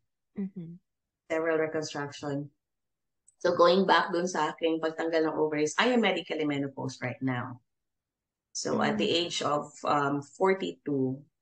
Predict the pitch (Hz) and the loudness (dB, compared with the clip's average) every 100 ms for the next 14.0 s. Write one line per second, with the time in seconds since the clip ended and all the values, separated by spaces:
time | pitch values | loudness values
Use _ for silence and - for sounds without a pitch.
0 | - 139 131 131 135 147 135 123 139 143 | -6 -2 0 0 -2 -2 -2 -2 -2 -2
1 | 143 151 139 139 135 139 139 - 131 131 | -2 -4 -4 -4 -6 -8 -10 -6 -4 -4
2 | - _ _ 123 - 120 - - - _ | -8 _ _ -14 -14 -14 -12 -12 -12 _
3 | _ _ _ - - 165 202 247 208 185 | _ _ _ -12 -2 2 4 6 4 2
4 | 170 151 - - 131 127 - 123 123 - | 0 -2 -4 -4 -4 -4 -6 -8 -8 -10
5 | - - - _ _ _ _ _ - 139 | -12 -12 -16 _ _ _ _ _ -8 -4
6 | 262 262 370 415 403 262 262 302 _ _ | -2 0 0 2 2 2 -2 -6 _ _
7 | 208 233 233 - 269 294 330 262 - 170 | -8 -6 -4 0 2 2 2 0 -2 -4
8 | 180 160 165 185 185 185 180 185 202 185 | -2 -2 -2 -4 -2 -2 -2 -2 -2 -2
9 | 175 180 170 - 180 - - 160 170 - | -4 -4 -4 -4 -6 -6 -10 -10 -10 -12
10 | 175 180 - _ _ _ _ _ _ _ | -14 -16 -20 _ _ _ _ _ _ _
11 | _ - - 156 156 - _ 151 147 135 | _ -20 -12 -8 -8 -10 _ -8 -6 -8
12 | _ - 147 - - 151 151 151 143 139 | _ -8 -6 -6 -10 -8 -4 -2 -2 -4
13 | - _ 147 143 135 143 131 139 131 143 | -8 _ -8 -6 -4 -6 -8 -4 -4 -4